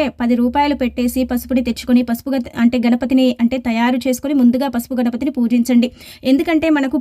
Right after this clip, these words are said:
పూర్వకాలం నుంచి కూడా ఆనవాయితీగా వస్తుంది కదండి. ముందుగా మనము అంటే ఏ పూజ చేసినా ఏ కార్యక్రమం చేసినా పసుపు గణపతిని పూజించిన తర్వాతే మిగతా పూజలు మనం నిర్వహిస్తూ ఉంటాము. ఎందుకంటే ఎలాంటి విఘ్నాలు లేకుండా ఆ పూజలు పూర్తవ్వాలని, ఎలాంటి ఆటంకం రాకుండా ఆ పూజలు చక్కగా అంటే మనం పూర్తి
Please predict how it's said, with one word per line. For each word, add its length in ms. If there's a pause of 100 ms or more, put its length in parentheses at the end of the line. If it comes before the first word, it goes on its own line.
పూర్వకాలం 540
నుంచి 160 (100)
కూడా 140 (100)
ఆనవాయితీగా 560
వస్తుంది 320
కదండి. 280 (120)
ముందుగా 400
మనము 180 (140)
అంటే 180 (160)
ఏ 140
పూజ 120 (120)
చేసినా 240 (100)
ఏ 140
కార్యక్రమం 400
చేసినా 260 (400)
పసుపు 280
గణపతిని 420
పూజించిన 440
తర్వాతే 320 (120)
మిగతా 240 (100)
పూజలు 280
మనం 180
నిర్వహిస్తూ 380 (120)
ఉంటాము. 260 (140)
ఎందుకంటే 360 (100)
ఎలాంటి 340
విఘ్నాలు 400
లేకుండా 340
ఆ 80
పూజలు 300
పూర్తవ్వాలని, 640
ఎలాంటి 300 (100)
ఆటంకం 400
రాకుండా 320
ఆ 100
పూజలు 320
చక్కగా 360 (440)
అంటే 220
మనం 180
పూర్తి 220